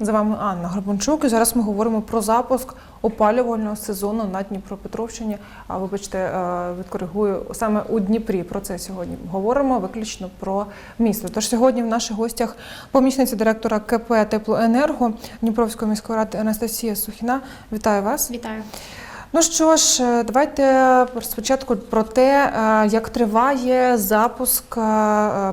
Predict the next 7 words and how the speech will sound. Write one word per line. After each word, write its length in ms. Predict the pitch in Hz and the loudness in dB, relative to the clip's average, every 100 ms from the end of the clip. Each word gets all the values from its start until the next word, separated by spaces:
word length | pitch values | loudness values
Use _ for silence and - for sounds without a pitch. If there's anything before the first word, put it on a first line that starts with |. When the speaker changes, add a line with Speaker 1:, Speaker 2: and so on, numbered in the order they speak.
| 190 | -6
Speaker 1:
процес 360 | - - 247 | -8 0 0
запуску, 580 | 196 190 220 226 - - | 2 0 0 -2 -6 -6
власне, 440 | 196 196 208 202 180 | -6 -4 -2 -4 -4
опалювального 600 | 196 214 208 202 202 196 | -4 -2 -2 -2 -2 -4
сезону 440 | 190 190 185 180 180 | -4 -6 -6 -6 -8
у 40 | |
Дніпрі. 380 | 180 190 190 185 | -6 -8 -8 -14